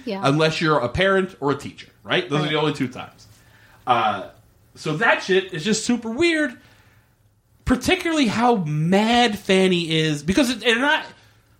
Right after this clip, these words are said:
Speaker 2: it's not that she's doing this because she is concerned for the girls or because she thinks it's, you know, she, she found the condom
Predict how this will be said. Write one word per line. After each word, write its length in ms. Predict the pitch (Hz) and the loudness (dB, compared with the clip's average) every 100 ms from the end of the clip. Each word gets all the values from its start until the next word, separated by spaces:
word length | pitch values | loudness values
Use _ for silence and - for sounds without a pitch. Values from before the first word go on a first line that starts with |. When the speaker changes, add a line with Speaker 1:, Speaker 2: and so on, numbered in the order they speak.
| - | -4
Speaker 2:
it's 180 | 214 208 | -4 0
not 300 | 254 330 - | 0 -2 -2
that 120 | 240 | -4
she's 180 | 214 180 | -2 -6
doing 300 | - 185 202 | 0 0 0
this 160 | 165 151 | -4 -6
because 680 | 151 139 156 143 135 123 - | -8 -4 0 2 2 -2 -8
she 440 | - - 131 127 | -8 -2 0 0
is 120 | 117 | -2
concerned 560 | - 104 101 147 143 135 | -6 -10 -2 2 2 2
for 80 | 127 | -2
the 100 | 104 | -6
girls 720 | 107 131 156 160 165 156 151 - - - | -2 2 4 4 2 0 -4 -14 -20 -6
or 280 | 127 117 113 | 2 2 2
because 480 | 107 - 120 110 101 | -2 -2 -2 -2 -4
she 140 | 120 | -8
thinks 380 | 107 120 110 - | -4 -2 -2 -6
it's, 200 | 98 - | -12 -10
you 120 | 120 110 | 0 2
know, 280 | 104 98 95 | 2 0 -6
she, 280 | - 110 101 - - | -10 -10 -12 -16 -14
she 340 | - - 156 180 | -8 -6 -2 -4
found 320 | - 139 139 | 0 0 0
the 40 | |
condom 640 | 131 143 143 139 135 139 | -2 -2 0 0 0 -2